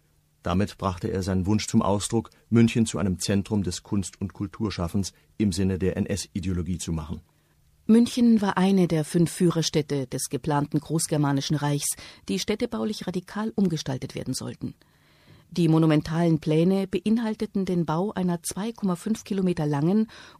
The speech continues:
Speaker 2: und einhundertzwanzig Meter breiten Prachtstraße mit riesigen Kultur- und Repräsentationsgebäuden sowie einer sechs Kilometer langen Ost-West-Achse. Die Pläne dienten dem Bedürfnis nach öffentlichkeitswirksamen Selbstdarstellungen.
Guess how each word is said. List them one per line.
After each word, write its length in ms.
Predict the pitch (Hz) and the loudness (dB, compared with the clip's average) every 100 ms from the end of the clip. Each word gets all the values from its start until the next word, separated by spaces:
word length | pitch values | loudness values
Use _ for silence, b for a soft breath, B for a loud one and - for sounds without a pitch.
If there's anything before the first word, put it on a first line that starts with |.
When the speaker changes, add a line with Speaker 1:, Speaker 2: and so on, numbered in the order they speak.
| - | 4
Speaker 2:
und 320 | 185 180 - | 6 4 2
einhundertzwanzig 880 | 180 196 214 190 - 160 170 175 165 | 0 2 0 0 0 2 2 0 0
Meter 300 | 165 165 147 | 0 0 -4
breiten 400 | - 139 - 160 | -2 -2 -2 -2
Prachtstraße 840 | 147 151 - - 151 151 - 156 B B B | -4 -6 -8 -8 -4 -2 0 -2 B B B
mit 260 | 180 170 175 | -2 -2 -2
riesigen 440 | 220 208 170 165 | -2 -2 0 0
Kultur- 600 | - 160 - 208 208 175 | 0 -4 -2 0 2 2
und 240 | 151 147 | 0 0
Repräsentationsgebäuden 1500 | 156 160 165 160 156 147 - - 170 170 - 151 151 151 147 - B B B | -2 -2 -2 0 0 -2 -4 2 4 4 0 0 2 2 2 -2 B B B
sowie 380 | - 208 233 247 | 0 0 0 -2
einer 280 | 196 185 180 | 0 0 0
sechs 320 | - 214 - | -2 -6 -8
Kilometer 460 | - 190 185 185 170 | -4 0 0 0 0
langen 300 | 156 165 - | 2 0 0
Ost-West-Achse. 1040 | 156 - - - 160 147 - 135 - 131 - _ _ _ _ B B - | -2 -2 -6 -4 -2 -2 -6 -10 -10 -12 -14 _ _ _ _ B B -10
Die 80 | - | -4
Pläne 400 | 156 151 185 190 | 0 2 2 2
dienten 380 | 196 208 208 | -2 -2 -2
dem 140 | 185 160 | -2 -2
Bedürfnis 580 | 151 190 208 - 180 - | -2 -4 -4 -2 -2 -2
nach 200 | 147 - | -4 -4
öffentlichkeitswirksamen 1300 | 180 - 180 175 - 165 160 - 147 143 - 160 165 | -6 -4 -4 -6 -8 -8 -6 -6 -6 -6 -2 0 0
Selbstdarstellungen. 880 | 151 131 - 123 - 131 117 117 | -2 -6 -10 -10 -8 -8 -8 -10